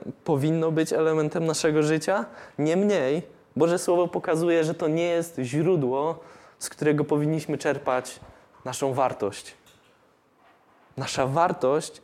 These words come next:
jest w Chrystusie, niezależnie od tego, y, jak wiele jesteśmy w stanie wypracować.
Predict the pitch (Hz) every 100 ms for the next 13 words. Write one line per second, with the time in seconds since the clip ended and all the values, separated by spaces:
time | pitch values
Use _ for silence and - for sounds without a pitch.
0 | _ - 147 147 - _ - - 165 151
1 | - 196 202 139 143 147 147 160 175 175
2 | 147 147 - 165 131 131 147 - - -
3 | - - _ _ - 127 131 123 139 151
4 | 147 143 170 147 139 156 - 131 - 147
5 | 147 147 - - 127 135 139 - 143 175
6 | 120 107 -